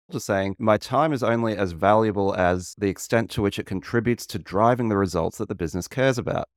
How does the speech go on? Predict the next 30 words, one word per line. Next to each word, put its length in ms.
And 180
so 440
what 160
you'll 140
find 340
is 120
in 60
a 60
product-led 580
org, 500
the 460
rest 340
of 60
the 80
team, 360
the 180
engineers, 500
the 40
designers, 500
the 60
marketers, 520
and 100
so 200
on, 140
are 40
going 160
to 80
be 100
like, 240
"Hey, 320